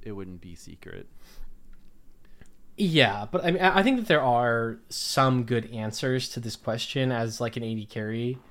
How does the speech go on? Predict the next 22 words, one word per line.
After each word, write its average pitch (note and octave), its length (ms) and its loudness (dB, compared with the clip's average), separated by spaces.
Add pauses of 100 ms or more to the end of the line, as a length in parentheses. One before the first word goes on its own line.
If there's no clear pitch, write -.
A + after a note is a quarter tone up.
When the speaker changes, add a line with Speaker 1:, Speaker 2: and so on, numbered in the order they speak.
(400)
Speaker 2:
What B2 220 -2
can B2 160 0
you A#2 120 2
do A2+ 180 0
if A2+ 160 -6
your A2+ 80 -8
team A2+ 280 -2
picks A#2 220 -8
a A2 40 -10
bunch A2 200 -4
of G#2+ 80 -10
squishies A2+ 600 -6
with A2 100 -6
no G#2+ 120 0
C G#2+ 180 -6
C A2 160 -4
and G#2+ 80 -2
no G2+ 120 -6
peel? B2+ 580 -4 (540)
Um, A2+ 380 0
you A2+ 120 -2
know, A2+ 240 -2